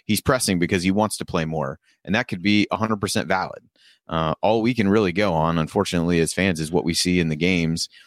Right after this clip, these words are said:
And, you know, I think there's been other games where I've come on here and said he shows you, uh, enough both ways within one game to say this is why he should play more and this is why he's not playing more. Um, and I thought today he struggled defensively,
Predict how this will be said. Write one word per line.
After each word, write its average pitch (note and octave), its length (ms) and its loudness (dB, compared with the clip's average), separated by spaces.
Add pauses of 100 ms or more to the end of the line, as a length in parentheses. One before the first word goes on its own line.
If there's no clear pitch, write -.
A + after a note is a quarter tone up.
(280)
And, D#2+ 460 -2 (380)
you F#2 80 -2
know, F2 220 0
I E2 100 -2
think F2 180 -4
there's F2 160 -2
been F2+ 140 0
other F#2 160 2
games F2+ 240 0
where F2+ 100 2
I've E2 100 -2
come F#2 140 -2
on F#2 120 2
here G2 140 2
and F2+ 120 0
said F#2+ 220 0
he F#2 120 -2
shows F#2+ 360 2
you, F#2 360 4 (500)
uh, E2+ 340 0
enough G2+ 340 0
both G#2 240 0
ways D#2 320 0
within F2 380 0
one G2 180 2
game F2+ 440 0
to F2+ 120 -6
say E2+ 300 2
this F2+ 180 0
is F2 100 -2
why E2+ 180 0
he F#2+ 100 -2
should - 180 -4
play F2+ 160 0
more A2 400 0
and F#2 140 0
this F#2+ 120 0
is F2 120 -4
why F2 160 0
he's E2+ 160 -4
not E2 180 -4
playing C2+ 300 -14
more. - 200 -20 (460)
Um, D2+ 480 -4 (140)
and F2+ 100 -2
I - 20 0
thought E2+ 220 -2
today F2 300 0
he F2 120 -2
struggled F2+ 380 0
defensively, F#2 720 0